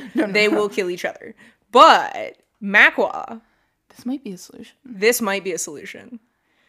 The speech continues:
Speaker 2: You've
Speaker 1: Okay.
Speaker 2: had a fun twenty-four, well, you've had a fun week because for, I, I burnt out four days ago for, I don't
Speaker 1: Four
Speaker 2: know, the
Speaker 1: days ago.
Speaker 2: thir-,
Speaker 1: Also,
Speaker 2: the
Speaker 1: like,
Speaker 2: third
Speaker 1: are you
Speaker 2: time?
Speaker 1: telling me you didn't burn <laughs> out, like, two weeks ago? 'Cause, like, this feels like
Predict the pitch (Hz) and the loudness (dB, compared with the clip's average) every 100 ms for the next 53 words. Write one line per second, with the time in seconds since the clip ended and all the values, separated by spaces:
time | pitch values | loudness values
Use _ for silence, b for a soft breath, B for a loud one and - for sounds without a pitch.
0 | _ 214 339 403 392 359 349 285 247 240 | _ 0 2 4 6 8 6 2 0 0
1 | 262 220 220 226 202 233 247 453 508 - | -4 -6 -4 -4 0 0 0 0 0 0
2 | 269 240 190 156 - 202 214 202 - 208 | -2 -2 -4 -8 -12 -6 -6 -8 -8 -4
3 | 202 196 190 180 190 214 170 175 190 214 | -2 -2 -4 -2 0 0 -2 -6 -4 -6
4 | 226 196 196 - 190 226 180 175 160 147 | -4 -4 -6 -6 -4 -4 -4 -6 -8 -10
5 | 196 - b b _ 202 190 180 165 _ | -12 -16 b b _ -6 -4 -4 -8 _
6 | _ _ _ _ - 214 403 571 - 285 | _ _ _ _ -4 0 4 6 4 0
7 | 240 220 240 269 285 330 277 254 247 269 | 2 4 4 2 0 0 2 4 4 6
8 | 277 359 302 285 508 440 427 339 262 320 | 8 6 4 4 4 2 0 0 -2 -2
9 | - 320 - - - 240 240 254 240 220 | 0 -2 -4 -12 -8 -10 -6 -4 -4 -6
10 | 269 254 277 262 254 247 226 294 - 330 | -8 -10 -10 -10 -6 -6 -6 -10 -10 -12
11 | - - 254 | -10 -6 -6